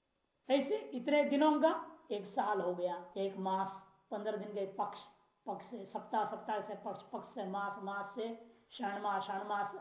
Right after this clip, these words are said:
माने अयन, अयन से संवत्सर, वत्सरों से युग, इस तरह से गिनती होती है।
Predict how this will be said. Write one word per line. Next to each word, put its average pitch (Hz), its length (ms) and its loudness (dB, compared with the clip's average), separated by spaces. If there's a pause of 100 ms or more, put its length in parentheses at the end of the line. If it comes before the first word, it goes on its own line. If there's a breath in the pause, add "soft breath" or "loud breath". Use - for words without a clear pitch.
(120)
माने 214 180 -2
अयन, 202 420 0 (200)
अयन 226 260 2
से 262 500 2
संवत्सर, 190 760 0 (1160)
वत्सरों 240 400 2
से 277 200 8 (420)
युग, 202 480 -4 (560)
इस 247 120 -4
तरह 208 120 -4
से 185 80 -8
गिनती 185 280 -6
होती 165 220 -14
है। - 80 -20